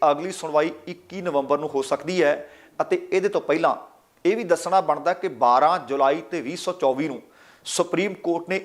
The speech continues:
ਈ ਡੀ ਨਾਲ ਜੁੜੇ ਮਾਮਲੇ ਵਿੱਚ ਕੇਜਰੀਵਾਲ ਨੂੰ ਅੰਤਰਿਮ ਜ਼ਮਾਨਤ ਦੇ ਦਿੱਤੀ ਸੀ, ਪਰ ਸੀ ਬੀ ਆਈ ਕੇਸ ਵਿੱਚ ਉਹ ਜੇਲ੍ਹ ਤੋਂ ਬਾਹਰ ਨਹੀਂ ਸੀ ਆ ਸਕਿਆ। ਬਾਅਦ ਵਿੱਚ ਤੇਰਾਂ ਸਤੰਬਰ ਨੂੰ ਸੁਪਰੀਮ ਕੋਰਟ ਨੇ ਕੇਜਰੀਵਾਲ ਨੂੰ ਸੀ ਬੀ ਆਈ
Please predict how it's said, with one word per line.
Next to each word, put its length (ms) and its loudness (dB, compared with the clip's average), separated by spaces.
ਈ 120 -2
ਡੀ 120 -2
ਨਾਲ 180 2
ਜੁੜੇ 280 -2
ਮਾਮਲੇ 360 2
ਵਿੱਚ 240 -6
ਕੇਜਰੀਵਾਲ 600 0
ਨੂੰ 120 -8
ਅੰਤਰਿਮ 400 -4
ਜ਼ਮਾਨਤ 360 0
ਦੇ 140 -4
ਦਿੱਤੀ 260 -6
ਸੀ, 180 -6
ਪਰ 100 6
ਸੀ 260 -10
ਬੀ 140 -4
ਆਈ 180 0
ਕੇਸ 300 -4
ਵਿੱਚ 240 -4
ਉਹ 220 -2
ਜੇਲ੍ਹ 240 -2
ਤੋਂ 160 -2
ਬਾਹਰ 220 4
ਨਹੀਂ 140 -6
ਸੀ 160 -6
ਆ 120 4
ਸਕਿਆ। 320 0
ਬਾਅਦ 340 4
ਵਿੱਚ 280 -4
ਤੇਰਾਂ 300 2
ਸਤੰਬਰ 460 0
ਨੂੰ 160 -6
ਸੁਪਰੀਮ 460 -4
ਕੋਰਟ 300 -4
ਨੇ 160 0
ਕੇਜਰੀਵਾਲ 600 4
ਨੂੰ 120 -8
ਸੀ 280 -10
ਬੀ 160 -2
ਆਈ 80 2